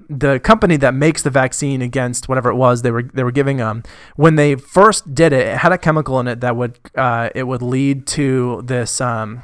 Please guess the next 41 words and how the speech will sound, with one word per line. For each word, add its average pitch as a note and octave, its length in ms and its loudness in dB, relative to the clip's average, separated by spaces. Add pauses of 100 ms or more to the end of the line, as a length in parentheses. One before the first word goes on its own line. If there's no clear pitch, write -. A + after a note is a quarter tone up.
(160)
this, B2+ 240 -6
like, B2+ 140 -4
swelling C3+ 640 -2
that A#2+ 240 -2
could C3+ 140 -4
actually B2+ 400 -4
become C3 380 -4
cancerous. D3 680 -4 (260)
And B2+ 200 -4
so B2+ 320 -2
obviously C3+ 340 -2
that A#2+ 140 -2
was B2 80 -6
a A#2+ 80 -6
huge B2 240 -8
problem. D#3 420 4 (260)
But D#3 200 4
in, D3 160 -6
in C#3 260 -4
doing F#3 320 2
that C3+ 160 4
mistake, C3+ 560 0
they C#3 100 -2
learned C#3+ 280 0
a - 20 0
lot C3 260 2
safer D3 440 0
and C3 100 -4
better C3 220 2
way B2 160 -2
to B2 80 -4
make B2 180 -6
that A#2+ 140 -4
vaccine, C3 420 -4
so C3 160 -2
it A#2 60 -6
no C3 200 -4
longer B2 600 -4
has C#3 280 0
that A#2+ 220 -4
outcome. A#2+ 640 -2